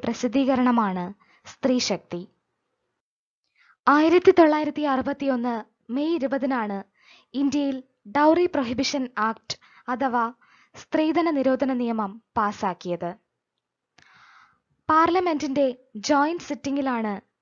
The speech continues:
ഡൗറി പ്രൊഹിബിഷൻ ആക്ട് പാസായത്. രണ്ടായിരത്തി അഞ്ചിൽ പാസായ Protection of Women from Domestic Violence Act നിലവിൽ വന്നത് രണ്ടായിരത്തി ആറ്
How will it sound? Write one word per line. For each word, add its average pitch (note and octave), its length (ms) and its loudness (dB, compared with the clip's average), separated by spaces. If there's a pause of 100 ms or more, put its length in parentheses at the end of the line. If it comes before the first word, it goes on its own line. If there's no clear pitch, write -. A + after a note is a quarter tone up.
(760)
ഡൗറി D#4 360 6
പ്രൊഹിബിഷൻ C4 580 -4
ആക്ട് A3+ 360 -10 (180)
പാസായത്. F3 640 -6 (3750)
രണ്ടായിരത്തി F4 560 10
അഞ്ചിൽ C#4+ 240 0 (100)
പാസായ B3 600 -2 (360)
Protection D4+ 480 -2
of D#4 60 -4 (140)
Women C#4 340 -2
from D4 140 -2 (140)
Domestic C4+ 380 -4 (100)
Violence B3+ 400 -4 (100)
Act - 180 -12 (720)
നിലവിൽ D#4 400 4
വന്നത് B3 400 0 (960)
രണ്ടായിരത്തി D4+ 520 4 (100)
ആറ് A#3+ 180 0